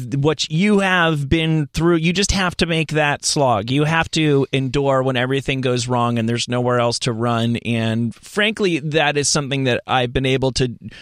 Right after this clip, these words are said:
juke and jive and avoid that in stand-up so far. And I know that I'm not really, I don't really have my, my man skills up there until shit goes wrong and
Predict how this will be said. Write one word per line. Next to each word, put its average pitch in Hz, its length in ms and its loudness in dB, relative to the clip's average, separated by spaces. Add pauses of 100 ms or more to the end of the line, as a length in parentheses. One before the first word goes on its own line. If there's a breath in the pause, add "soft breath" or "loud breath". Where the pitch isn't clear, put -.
juke 156 240 0
and 131 100 -2
jive 123 220 0
and 120 80 -4
avoid 120 300 0
that 110 180 0
in 107 100 -6
stand-up 113 460 -2
so 110 240 0
far. 113 480 0
And 113 180 -2
I 113 80 0
know 127 240 2
that 113 120 0
I'm 113 120 0
not 107 180 0
really, 104 520 0 (420)
I - 20 2
don't 139 140 0
really 123 240 0
have 113 180 0
my, 107 220 0 (260)
my 113 200 0
man 113 320 0
skills 110 500 0
up 107 160 0
there 101 320 0
until 113 360 -2 (640 loud breath)
shit - 440 0
goes 156 340 0
wrong 131 560 0
and 120 320 0